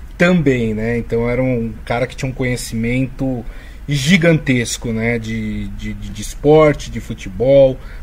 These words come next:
né? Vai deixar saudade aí, mas vai tá sempre aí fixo nas nossas memórias.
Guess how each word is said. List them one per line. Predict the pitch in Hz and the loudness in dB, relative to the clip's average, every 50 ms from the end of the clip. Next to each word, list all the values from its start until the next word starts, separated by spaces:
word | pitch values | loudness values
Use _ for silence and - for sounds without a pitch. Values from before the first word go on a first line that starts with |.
| - - 110 | -12 -6 -4
né? | 113 117 120 123 120 117 | -2 -2 0 0 -2 -2
Vai | 110 107 113 117 | -2 0 0 0
deixar | 117 120 113 - - 123 | 0 0 -4 -2 -2 -4
saudade | - - - 113 107 98 101 104 113 117 120 113 110 107 | -2 -2 -2 -2 -2 -4 -6 -6 -6 -6 -6 -4 -4 -2
aí, | 107 107 113 123 127 123 - - - - - - | -2 0 -2 -2 -2 -4 -6 -10 -12 -12 -8 -4
mas | 123 120 120 117 | -2 0 0 2
vai | 117 123 120 | 2 0 0
tá | - 127 120 | 0 0 -2
sempre | 113 - - 131 123 127 131 127 139 131 | -2 -2 -2 0 0 0 0 0 0 0
aí | 120 117 113 113 117 117 113 - - - - | 0 0 0 0 -2 -4 -4 -8 -10 -14 -14
fixo | - - - - 156 151 151 - - 147 | -14 -6 0 2 2 2 2 -2 -2 -2
nas | 131 127 127 113 107 | 0 0 -2 -2 -2
nossas | 123 120 120 - - - 123 117 - - - - - - - - - - - | -2 -2 -2 -4 -2 -2 -2 -2 -4 -6 -10 -12 -12 -12 -12 -12 -10 -6 -2
memórias. | 135 139 147 151 131 110 104 107 101 98 90 90 90 90 - - | 2 6 6 6 6 4 0 -2 -4 -6 -8 -8 -8 -8 -10 -10